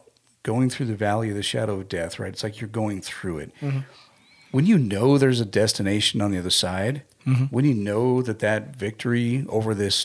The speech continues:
Speaker 1: challenge is a date certain,
Speaker 2: Mm-hmm.
Speaker 1: it gives you the hope in the future, right? When you have that end game in mind. Unfortunately, a lot of times with health issues, dude, you don't even know.
Speaker 2: You don't
Speaker 1: It
Speaker 2: know
Speaker 1: is a
Speaker 2: what's in the other side.
Speaker 1: daily struggle,
Speaker 2: It's hard.
Speaker 1: right?
Speaker 2: It's, it's draining, man.
Speaker 1: Mm-hmm.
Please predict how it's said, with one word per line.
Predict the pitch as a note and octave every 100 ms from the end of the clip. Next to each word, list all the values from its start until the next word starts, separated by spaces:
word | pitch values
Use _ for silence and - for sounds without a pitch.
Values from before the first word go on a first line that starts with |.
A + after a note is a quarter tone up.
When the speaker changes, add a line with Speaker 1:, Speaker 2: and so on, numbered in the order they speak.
| -
Speaker 1:
challenge | - F#2 G2+ A#2+ C3 C3 - - _ - _ -
is | A#2 G#2+
a |
date | G2+ G#2+ G#2+
certain, | - G2+ A2 C3+ D3 - -
Speaker 2:
Mm-hmm. | C3+ C3
Speaker 1:
it | B2
gives | C#3 D#3
you | B2
the | F#2+
hope | - A#2+ A2
in | F2
the |
future, | - G#2 F2+ E2+
right? | E2 G2
When | A2+ G2+
you |
have | G2 - - - - _ _
that | A#2+ A2+ A2 - -
end | A#2 A#2 G#2+
game | A2 G#2 G2 A#2 A2 -
in | F#2
mind. | F#2 C3+ G2 F#2 - - - _ - _ -
Unfortunately, | C3+ B2 F#3+ D#3 A2+
a |
lot | C#3
of | A#2+
times | A#2+ - A2
with | G#2+
health | - C#3 G3
issues, | F3+ - A3+ -
dude, | A3+ F#3+
you |
don't | G3+ A3
even | F#3+
know. | E3 G#3 - _ -
Speaker 2:
You | C#3
don't | E3 D#3
Speaker 1:
It | E3+
Speaker 2:
know | D3+
Speaker 1:
is | G#3
a |
Speaker 2:
what's | F#3+
in | F3
the | C3+
other | C3 A#2+
side. | - A2 F#2+
Speaker 1:
daily | E3+ E3+ B2
struggle, | - A2+ F2+ - -
Speaker 2:
It's | D3+ F#3
hard. | - A2 E3+
Speaker 1:
right? | -
Speaker 2:
It's, | D#3+ - - -
it's | D3+ E3+ -
draining, | A2 B2+ F#3 D4 B3+ C3+
man. | A2 G2 G#2+
Speaker 1:
Mm-hmm. | D3